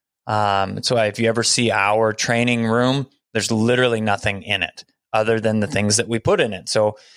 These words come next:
if I'm gonna do a place training session, the only thing the dog has access to interact with is the wall, the floor, me, or the place board. That makes getting to the end goal with free shaping sessions a lot easier.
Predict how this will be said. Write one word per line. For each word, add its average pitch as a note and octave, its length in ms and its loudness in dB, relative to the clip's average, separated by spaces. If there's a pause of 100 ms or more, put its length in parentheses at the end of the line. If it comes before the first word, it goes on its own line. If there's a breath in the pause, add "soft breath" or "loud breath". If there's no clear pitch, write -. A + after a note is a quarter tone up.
(200 loud breath)
if A2 240 -2
I'm G2 180 0
gonna G2+ 200 0
do G2+ 180 0
a B2 60 0
place - 260 0
training G#2+ 220 -2
session, D3 440 0 (360)
the G2 160 -4
only D3 220 2
thing D#3 200 -2
the C#3 80 0
dog C3+ 200 2
has B2+ 220 -2
access B2 420 0
to G#2+ 80 -4
interact A2 440 0
with A#2+ 160 0
is G#2 360 -2
the G2+ 100 0
wall, A#2 480 0
the A2+ 140 -4
floor, A#2+ 500 0
me, A2+ 440 0
or A2+ 140 0
the - 80 -10
place - 260 0
board. F2 300 -4 (640 soft breath)
That C3 180 0
makes D3+ 540 0 (580)
getting D3+ 460 2
to B2+ 1080 0 (640)
the A#2 180 0
end C3 220 2
goal B2 260 2
with A#2 180 -2
free B2+ 200 -2
shaping A2 320 -2
sessions A2+ 360 0
a G#2 60 2
lot G2 220 0
easier. D#3 500 2